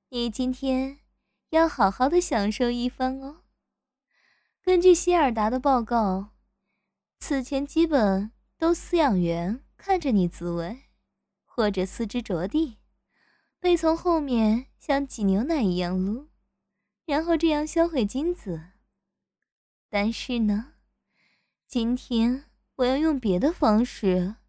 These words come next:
让你销毁精子。好了，这个样子也不好动弹，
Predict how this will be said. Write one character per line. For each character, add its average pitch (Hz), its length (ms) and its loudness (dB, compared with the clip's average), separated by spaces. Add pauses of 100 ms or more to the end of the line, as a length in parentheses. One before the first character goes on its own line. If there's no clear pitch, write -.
(140)
让 208 220 -2
你 190 120 0
销 208 280 0
毁 180 220 -4
精 220 360 0
子。 - 300 -10 (2000)
好 262 180 0
了， 320 360 0 (720)
这 403 160 2
个 359 120 6
样 330 280 4
子 247 440 0 (200)
也 240 160 0
不 330 80 -4
好 226 200 0
动 330 280 -2
弹， 202 360 -10